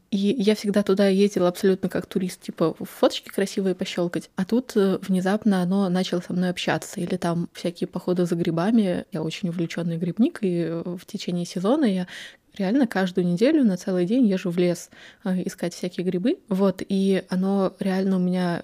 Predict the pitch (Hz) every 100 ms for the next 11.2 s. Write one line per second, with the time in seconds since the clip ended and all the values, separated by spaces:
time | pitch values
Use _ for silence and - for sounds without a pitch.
0 | - 214 185 196 190 185 202 170 180 -
1 | 202 185 196 190 196 190 180 185 185 -
2 | 185 180 185 - 196 180 - 208 202 196
3 | 185 196 185 - - 202 202 190 190 196
4 | 190 180 - 185 180 175 170 190 202 -
5 | 196 190 - 190 175 180 175 - 196 190
6 | - 190 - 185 190 190 180 196 185 190
7 | 240 285 196 - - 190 - 180 180 185
8 | 190 220 214 - 214 190 - 233 208 175
9 | 170 - 185 175 175 - - 202 196 185
10 | 185 - 196 180 185 185 196 190 190 -
11 | 196 185